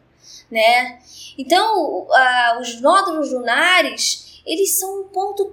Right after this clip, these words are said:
crítico do mapa e um lugar que se a pessoa se apropria daquilo, ela se transforma, ela vai,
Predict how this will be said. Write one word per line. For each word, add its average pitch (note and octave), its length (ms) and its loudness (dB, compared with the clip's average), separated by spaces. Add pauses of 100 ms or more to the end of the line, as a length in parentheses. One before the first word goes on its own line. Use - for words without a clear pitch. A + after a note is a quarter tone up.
(140)
crítico G4 580 0
do C4 100 -6
mapa D4 560 2
e D4 100 -6
um E4 100 -6
lugar C#4+ 540 -2 (520)
que - 400 -4
se - 140 0
a - 100 -2
pessoa - 320 -2
se F4 200 0
apropria F4 840 2
daquilo, D4 560 -2
ela E4+ 180 0
se G#4 220 -6
transforma, D#4+ 840 -2
ela B3+ 180 -2
vai, E4 260 -2